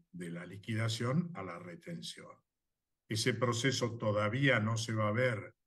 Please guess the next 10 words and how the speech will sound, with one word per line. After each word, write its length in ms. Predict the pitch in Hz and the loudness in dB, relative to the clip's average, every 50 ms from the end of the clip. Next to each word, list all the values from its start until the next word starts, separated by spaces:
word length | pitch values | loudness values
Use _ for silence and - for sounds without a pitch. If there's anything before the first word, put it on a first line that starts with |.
| _ _ _ _ _ _ | _ _ _ _ _ _
directamente 1160 | - 107 104 107 123 139 143 - - 120 117 113 127 127 123 117 104 - - 92 98 107 104 95 | -10 -6 -2 0 2 0 0 0 0 0 2 4 4 4 4 2 0 0 -4 -6 -8 -8 -10 -12
en 140 | 90 90 87 | -12 -12 -12
la, 580 | 87 85 80 82 80 78 78 - - - - - | -12 -12 -10 -12 -12 -12 -12 -14 -16 -18 -16 -14
en 160 | 98 95 98 | -14 -12 -10
la 120 | 98 95 | -10 -8
faena, 540 | 98 - 120 117 127 135 139 143 135 117 - | -6 -2 0 2 4 4 4 4 4 4 2
porque 300 | - 101 - - 95 92 | -2 -6 -6 -8 -12 -12
como 260 | - 98 92 - - | -12 -12 -12 -10 -8
bien 240 | 95 104 107 107 107 | -6 -2 -2 0 0
mencionaste, 680 | 104 104 104 104 - 107 107 110 120 120 113 117 - | 0 -2 -4 -4 -4 -4 -2 -2 -2 -2 -2 -4 -6